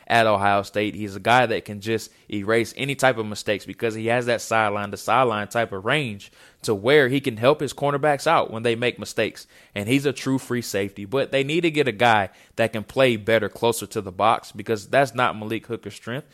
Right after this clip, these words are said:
He doesn't like to come downhill and tackle consistently because he likes to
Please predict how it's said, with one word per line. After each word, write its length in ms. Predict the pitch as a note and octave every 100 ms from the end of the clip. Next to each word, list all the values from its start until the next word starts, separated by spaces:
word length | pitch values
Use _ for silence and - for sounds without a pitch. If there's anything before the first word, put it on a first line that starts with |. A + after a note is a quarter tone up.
| _ _ _
He 100 | A#2
doesn't 260 | C3 C3+
like 180 | B2+ B2
to 40 |
come 220 | B2 B2+ A#2+
downhill 500 | A#2 A#2 G#2 G#2+ -
and 160 | G#2
tackle 320 | - B2 A#2
consistently 720 | G#2 G2 - - E3+ - G#2+ G#2
because 260 | G2+ A2+
he 120 | G#2
likes 280 | G#2+ B2 D#3
to 220 | - A2